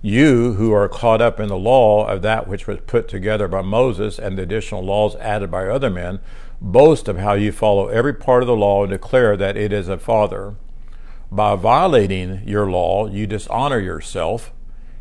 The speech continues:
and the true and living Father is not doing it. Father is not the author of your law, nor the author of Moses' law.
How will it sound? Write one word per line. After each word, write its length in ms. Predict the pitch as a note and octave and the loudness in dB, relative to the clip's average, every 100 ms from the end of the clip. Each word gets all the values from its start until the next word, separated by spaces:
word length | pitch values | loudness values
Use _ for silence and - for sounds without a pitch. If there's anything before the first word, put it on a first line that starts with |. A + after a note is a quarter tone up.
| - | -2
and 180 | G2+ | -2
the 80 | G#2 | 0
true 320 | G2+ - B2 | -4 0 2
and 100 | B2 | 2
living 260 | A2+ G#2+ A2 | 2 0 0
Father 380 | - G#2 G2+ G#2+ | 2 2 2 -2
is 140 | F2+ | -4
not 360 | F#2 G2+ G2+ F2+ | -4 -4 -4 -4
doing 260 | A2 G#2 | -4 -2
it. 160 | F2+ E2+ - | -4 -10 -12
Father 380 | - A#2 A2+ G#2+ | -2 2 2 0
is 80 | F2+ | -2
not 300 | G#2 C3 C#3 | 0 0 0
the 100 | B2 | -2
author 480 | G2 G2 F#2+ G2+ | 0 -2 -2 -6
of 220 | G#2 G2 F#2+ | -6 -6 0
your 180 | C3 | 0
law, 440 | A#2+ F#2 F#2 F#2 - - - - | 2 2 2 -2 -6 -14 -14 -10
nor 220 | G2+ G2+ G2+ | -4 0 0
the 100 | G2 | 0
author 480 | G2 G2 - F#2+ | 0 -2 -2 -8
of 180 | F#2 F#2+ | -4 -6
Moses' 640 | F#2 F#2+ G2+ F2+ F2 F2 | -4 -4 -4 -6 -10 -12
law. 380 | F2+ F#2 F2+ F2 | -12 -10 -10 -10